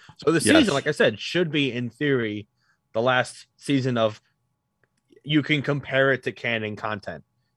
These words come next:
Speaker 1: After this season, unless he puts out another book between then and now,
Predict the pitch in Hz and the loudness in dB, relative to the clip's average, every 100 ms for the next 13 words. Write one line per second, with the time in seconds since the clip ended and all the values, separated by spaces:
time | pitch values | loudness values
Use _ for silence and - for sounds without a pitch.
0 | - 127 131 127 151 127 113 113 110 117 | -2 -2 0 0 0 0 -2 -2 -6 -2
1 | 127 - 123 135 143 123 117 117 107 _ | -2 -2 -2 0 2 2 2 -2 -4 _
2 | 131 127 - - _ _ _ _ - 117 | -2 -2 -4 -20 _ _ _ _ -10 -8
3 | - 120 107 104 127 123 117 104 120 180 | -2 -2 -2 0 2 2 0 -4 0 2
4 | 135 123 135 | 4 2 0